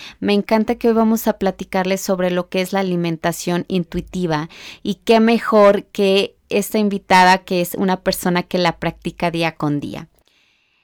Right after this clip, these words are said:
Ella es Priscila Soler. Es nutrióloga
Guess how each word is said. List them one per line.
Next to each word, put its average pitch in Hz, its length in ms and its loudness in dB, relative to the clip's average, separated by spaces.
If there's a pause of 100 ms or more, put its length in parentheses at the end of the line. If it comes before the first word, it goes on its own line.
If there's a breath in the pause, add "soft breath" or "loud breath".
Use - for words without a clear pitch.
(240)
Ella 240 360 4
es 190 400 0 (280)
Priscila 214 760 2
Soler. 160 600 2 (800 soft breath)
Es 208 180 2
nutrióloga 202 840 4